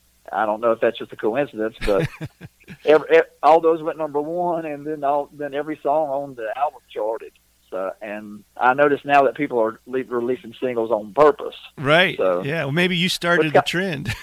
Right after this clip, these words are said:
Speaker 2: <laughs>
Speaker 1: Well, maybe so accidentally, but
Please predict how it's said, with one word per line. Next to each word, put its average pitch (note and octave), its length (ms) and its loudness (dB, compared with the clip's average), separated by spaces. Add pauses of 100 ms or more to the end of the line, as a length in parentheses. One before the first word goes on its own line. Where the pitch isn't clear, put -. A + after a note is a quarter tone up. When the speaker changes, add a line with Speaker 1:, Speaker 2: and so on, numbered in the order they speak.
(240)
Speaker 2:
<laughs> - 320 -14
Speaker 1:
Well, D#3+ 240 6
maybe F3 300 2
so E3 340 2
accidentally, C#3+ 560 -6
but A#2+ 240 -6